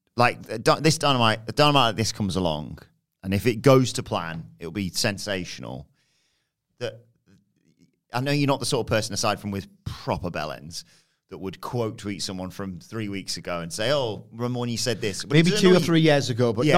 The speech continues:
Speaker 2: not
Speaker 1: yeah.
Speaker 2: anymore.
Speaker 1: But does it annoy you that, that when you say, "There you go, there's a really good Dynamite,"
Speaker 2: Yeah.
Speaker 1: that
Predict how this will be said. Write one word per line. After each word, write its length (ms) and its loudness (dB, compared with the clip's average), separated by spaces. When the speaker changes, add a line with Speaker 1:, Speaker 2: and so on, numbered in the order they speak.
Speaker 2:
not 100 2
Speaker 1:
yeah. 80 0
Speaker 2:
anymore. 320 -6
Speaker 1:
But 200 4
does 120 -2
it 80 0
annoy 200 2
you 160 0
that, 160 -2
that 260 -8
when 160 -4
you 140 -2
say, 320 0
"There 140 4
you 160 2
go, 440 2
there's 320 6
a 80 10
really 500 8
good 240 0
Dynamite," 640 0
Speaker 2:
Yeah. 60 -2
Speaker 1:
that 260 -2